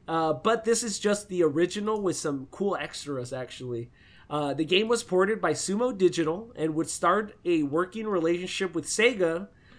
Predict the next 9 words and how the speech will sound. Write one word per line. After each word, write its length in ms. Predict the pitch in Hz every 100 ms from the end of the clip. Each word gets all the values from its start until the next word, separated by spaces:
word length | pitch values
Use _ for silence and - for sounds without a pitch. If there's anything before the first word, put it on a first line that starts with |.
| -
Sumo 540 | - - 202 214 240 214
Digital 360 | 196 202 233
was 160 | 214 160
actually 400 | 175 185 220 202
founded 440 | - 170 175 180
in 120 | 165 143
two 140 | 196
thousand 380 | 185 180 147 131
three 420 | 156 165 202 262